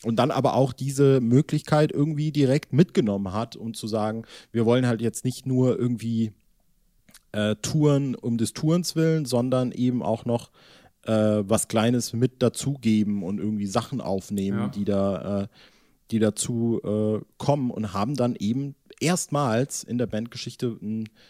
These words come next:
Speaker 1: ich nenn's jetzt mal rein digitalen Release gemacht. Es gibt da durchaus jetzt, sag ich mal, mit, was wir ja auch hatten, Madonna's Dickdarm und so ähnliche Sachen, aber das ist schon so ein Landmark, ne?
Speaker 2: Ja. Wo du gerade eben noch mal von der stattfindenden Tour gesprochen hast, ja.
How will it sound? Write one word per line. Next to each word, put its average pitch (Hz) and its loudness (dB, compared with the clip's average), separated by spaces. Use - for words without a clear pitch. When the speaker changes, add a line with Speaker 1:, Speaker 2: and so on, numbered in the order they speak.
Speaker 1:
ich - -10
nenn's 127 -2
jetzt 127 -4
mal 113 0
rein 113 -2
digitalen 117 -4
Release 95 -6
gemacht. 107 -6
Es 120 -12
gibt 139 -6
da 135 4
durchaus 123 0
jetzt, 113 -2
sag 113 0
ich 107 -6
mal, 110 -2
mit, 107 -4
was 104 -10
wir 110 -4
ja 104 -2
auch 101 -4
hatten, 113 -6
Madonna's 107 -8
Dickdarm 107 -14
und 101 -12
so 110 -10
ähnliche 131 0
Sachen, 113 -6
aber 117 0
das 139 -2
ist 190 -4
schon 208 2
so 208 2
ein 202 4
Landmark, 104 0
ne? 101 -6
Speaker 2:
Ja. 117 -6
Wo 127 -2
du 127 0
gerade 135 -2
eben 147 -2
noch 120 -4
mal 131 0
von 120 -4
der 120 0
stattfindenden 127 -2
Tour 156 -4
gesprochen 113 -8
hast, - -10
ja. 110 -6